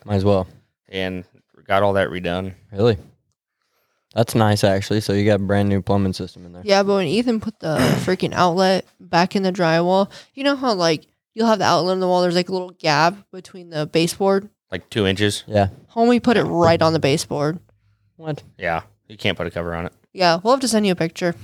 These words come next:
Speaker 1: You could probably chop down a cover, maybe.
Speaker 3: We
Speaker 1: Just
Speaker 3: don't,
Speaker 1: fit.
Speaker 3: we don't have covers on a lot of things,
Speaker 1: Yeah.
Speaker 3: which
Speaker 2: No, we never did put 'em back on.
Speaker 3: <laughs> we put 'em on, like, downstairs, like,
Speaker 2: Like, two of 'em.
Speaker 3: yeah, where people, like, see, but we don't, we didn't really care.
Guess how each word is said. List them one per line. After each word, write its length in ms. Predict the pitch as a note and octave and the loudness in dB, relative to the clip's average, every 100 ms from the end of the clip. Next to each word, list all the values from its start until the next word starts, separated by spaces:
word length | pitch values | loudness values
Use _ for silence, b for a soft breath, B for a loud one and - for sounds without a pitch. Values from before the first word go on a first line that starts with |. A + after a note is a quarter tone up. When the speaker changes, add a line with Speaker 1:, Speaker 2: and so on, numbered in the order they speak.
| B B B B _ _ _ | B B B B _ _ _
Speaker 1:
You 100 | A2+ | -20
could 120 | A2 - | -18 -4
probably 240 | G#2 G2 | 0 0
chop 260 | - G2 F#2 | 0 0 2
down 180 | G2 F#2+ | 2 2
a 40 | |
cover, 300 | F#2+ F#2+ G2 | 2 0 2
maybe. 340 | F#2+ F#2+ G2+ F#2 _ _ _ _ _ _ _ _ _ _ _ - | 2 2 2 0 _ _ _ _ _ _ _ _ _ _ _ -10
Speaker 3:
We 160 | - D4 | 0 2
Speaker 1:
Just 80 | |
Speaker 3:
don't, 100 | D4 | 2
Speaker 1:
fit. 100 | - | 2
Speaker 3:
we 60 | B3 | 2
don't 140 | F#4+ D#4+ | 4 4
have 180 | G#3+ | 2
covers 280 | - F#3+ F3+ | 0 -2 0
on 80 | F3 | 0
a 20 | |
lot 180 | D#3+ D#3 | -2 -2
of 80 | E3 | -4
things, 440 | E3+ F3 F#3 G3 | -4 -6 -6 -10
Speaker 1:
Yeah. 60 | - | -10
Speaker 3:
which 240 | F#3 - - b | -10 -10 -16 b
Speaker 2:
No, 120 | A#2+ A#2 | -6 -2
we 60 | |
never 160 | A2+ G#2 | 0 -2
did 180 | G2+ F#2 | -4 -8
put 80 | |
'em 60 | G2+ | -12
back 200 | G2+ G#2+ | -10 -4
on. 160 | B2+ C#3+ - A#3 C#4+ | -2 -2 0 2 4
Speaker 3:
<laughs> 340 | - C#4 C#4 G3+ | 4 4 4 4
we 80 | C#4 | 2
put 160 | D4+ | 4
'em 120 | D#4 D4 | 2 2
on, 180 | C#4 | 2
like, 320 | C4 G3+ - F#3 | 2 0 -2 -2
downstairs, 1120 | G3 G3 G3 - - F3 E3 E3 F3 - - | 0 2 0 -2 0 0 0 -2 -6 -8 -10
like, 120 | - F3 | -6 -2
Speaker 2:
Like, 220 | F#2 - | -2 -4
two 240 | - B2 | -4 0
of 120 | F#2+ F2+ | 0 0
'em. 240 | F#2 A2+ - | -2 -4 -4
Speaker 3:
yeah, 260 | G#3 G3 | 0 4
where 160 | F#3 F#3 | 4 2
people, 320 | A#3 A#3 A3 | 0 0 0
like, 200 | F3+ D#3+ | 0 -2
see, 380 | - - E3 D#3+ | -6 -10 -12 -14
but 200 | - D3 | -6 -4
we 120 | E3+ | 0
don't, 280 | A3 E3 - | 0 -2 -2
we 100 | A3+ | 0
didn't 160 | B3 G3 | 0 2
really 160 | D3+ | 0
care. 480 | - - C3+ C#3+ C#3+ | -2 -4 0 2 0